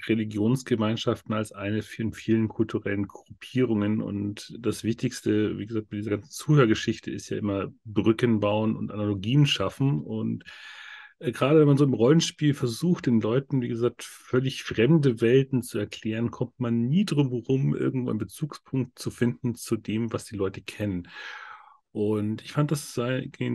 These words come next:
sehr interessant, dass, äh, es gab ja, ich mache ja, wie gesagt, auch Wesen im Königreich Bayern, was ja einfach, äh, wir spielen im mythischen neunzehnten Jahrhundert in Bayern,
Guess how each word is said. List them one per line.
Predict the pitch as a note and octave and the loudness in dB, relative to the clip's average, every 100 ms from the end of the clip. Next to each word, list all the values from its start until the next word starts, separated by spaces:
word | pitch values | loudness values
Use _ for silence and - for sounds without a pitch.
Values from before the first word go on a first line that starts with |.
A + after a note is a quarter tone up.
| A#2+ | -4
sehr | - A#2+ | -6 -4
interessant, | A#2 - A2 - - G#2+ G#2 C3+ D3+ C#3+ - - | -4 -4 -6 -6 -8 -4 -2 0 -2 -4 -8 -4
dass, | B2 - - - C3+ | -4 -4 -12 -12 -10
äh, | A#2 A2+ A2+ B2+ B2+ | -8 -6 -6 -8 -8
es | A2+ | -8
gab | - A#2 - | -4 -4 -2
ja, | C#3+ | -6
ich | - - | -6 -6
mache | - C3 | -4 2
ja, | C3+ | 4
wie | B2 | 4
gesagt, | B2 A2+ | 2 2
auch | G#2+ - | 0 -4
Wesen | G2+ G2+ A2+ B2 A#2 | 0 4 6 4 0
im | B2 | -4
Königreich | G#2+ A#2 G#2 - G2 | -4 -4 -4 -4 -4
Bayern, | - F#2 F2 F#2 | -4 -4 -4 -6
was | G2+ | -6
ja | A#2 | -6
einfach, | - A2 - | -4 -4 -4
äh, | B2 A#2+ A2+ | -6 -4 -4
wir | |
spielen | A2+ - B2 B2+ | -6 -4 -4 -2
im | A#2 | 0
mythischen | B2+ B2+ A#2+ - A#2+ A#2+ | 0 0 -2 0 0 2
neunzehnten | A#2 A2 A#2 G#2+ | 2 0 -4 -2
Jahrhundert | A2 F#2+ A2+ A2+ G#2 | -2 0 2 2 0
in | G2 G2 | -4 -6
Bayern, | F2 F2 F2 | -6 -6 -8